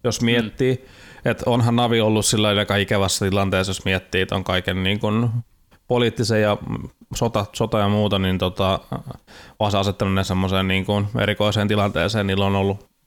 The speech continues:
Speaker 1: omalla mielellään, jos ajattelen sen positiivinen asia, että niillä on ollut tämmönen miksitiimi, venäläisiä ja ukrainalaisia, mut, mut sitten, öö, siinä varmasti on, niin kun mitä pidemmälle tässä aikaa menee ja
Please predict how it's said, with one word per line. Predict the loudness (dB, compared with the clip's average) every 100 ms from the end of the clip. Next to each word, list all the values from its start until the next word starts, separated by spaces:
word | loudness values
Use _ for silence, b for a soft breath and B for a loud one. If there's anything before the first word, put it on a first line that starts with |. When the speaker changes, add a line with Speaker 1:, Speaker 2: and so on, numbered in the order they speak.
| _ b b -4
Speaker 1:
omalla | 0 2 2 2
mielellään, | 2 2 2 2
jos | 2
ajattelen | 0 0 0
sen | 0 0
positiivinen | -2 0 0 0
asia, | 0
että | 0
niillä | 0
on |
ollut | 0 -2
tämmönen | -2 0
miksitiimi, | -2 -2 -2 0 0 0 -2 B B B B B _
venäläisiä | 0 2 2 2 2
ja | 0
ukrainalaisia, | 0 0 2 0 0 -2 -2
mut, | -4 -4
mut | -6 -4
sitten, | -4 -2 -2 -4 B B B -20 -20 _ _ _ -2
öö, | 2 2 2 -2 -8 -20 -20 -6
siinä | -2 0
varmasti | 2 2 0 0 0
on, | 2
niin | 0
kun | 0
mitä | -2 -2
pidemmälle | 0 0 2 0
tässä | -2 -2 0
aikaa | 0 0 0
menee | 2 2 2
ja | 0